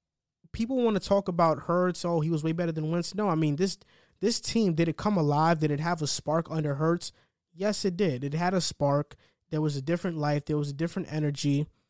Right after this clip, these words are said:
And that's fine. But don't tell me that if Carson Wentz would have had that same defensive performance and field position and Miles Sanders would have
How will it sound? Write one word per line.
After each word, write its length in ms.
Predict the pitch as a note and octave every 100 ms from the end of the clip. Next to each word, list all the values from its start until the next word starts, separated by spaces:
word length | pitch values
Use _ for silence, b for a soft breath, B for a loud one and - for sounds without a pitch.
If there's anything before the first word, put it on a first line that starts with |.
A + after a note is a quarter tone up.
| _ _ _ _
And 140 | F3
that's 220 | G3+ G3 -
fine. 440 | A3 G3 B2+ F3 - _ _ _
But 260 | F3+ E3+ - -
don't 280 | D#3+ A#3 -
tell 200 | G#3+ G#3
me 160 | G3 D#3+
that 340 | D3+ C#3 - _ _ _ _ -
if 340 | E3+ D3+ - -
Carson 420 | - G3 F#3 F#3
Wentz 180 | F3+ F3
would 80 | F3
have 100 | D#3+
had 180 | E3 D#3+
that 180 | D3+ -
same 400 | - F3 F3 D3+
defensive 520 | D#3+ F3+ F3+ - E3
performance 600 | D#3 - E3+ D#3+ C#3+ D3
and 160 | D3 C3+
field 240 | F3+ F3
position 640 | D#3 C#3+ C#3+ - C#3+ C3+ - _ _ _ -
and 320 | F#3+ F3+ E3
Miles 280 | D#3+ F3 E3+
Sanders 260 | F3+ E3
would 80 |
have 80 | E3